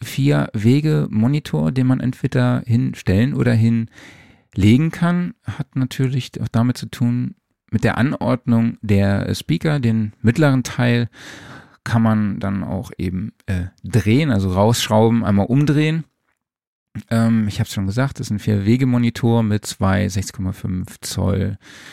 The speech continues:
Tieftönern, die laut Hersteller bis zweiunddreißig Hertz runtergehen. Das wäre ja schon mal eine ganz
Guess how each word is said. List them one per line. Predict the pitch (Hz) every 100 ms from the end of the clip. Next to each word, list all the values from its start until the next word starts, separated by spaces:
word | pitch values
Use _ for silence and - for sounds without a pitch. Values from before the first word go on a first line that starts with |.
| - - _ _ -
Tieftönern, | 156 185 - - - 156 160 156 160 160 151 110
die | 113 151 190 - _ _
laut | 113 110 117
Hersteller | 120 - 113 107
bis | 101 - -
zweiunddreißig | 107 113 110 107 - 104
Hertz | 104 101 98 - -
runtergehen. | - 98 139 170 143 80 170 165
Das | 110 -
wäre | 98
ja | 98 98 104
schon | -
mal | 101
eine | 95 95
ganz | 92 98 - -